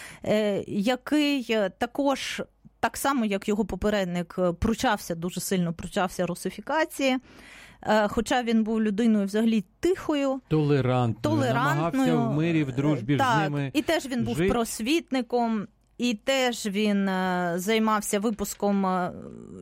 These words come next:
Speaker 1: і підручників, і молитовників, але, е, політика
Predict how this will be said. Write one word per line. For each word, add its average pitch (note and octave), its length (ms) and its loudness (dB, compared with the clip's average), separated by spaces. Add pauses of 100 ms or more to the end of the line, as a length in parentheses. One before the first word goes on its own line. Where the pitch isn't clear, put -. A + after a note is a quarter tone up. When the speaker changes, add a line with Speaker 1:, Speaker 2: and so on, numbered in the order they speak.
(240)
Speaker 1:
і C4+ 220 -2
підручників, A#3 1120 -2 (460)
і B3 180 2
молитовників, A3+ 1120 2
але, A3+ 680 2
е, G3 480 2
політика C4 840 0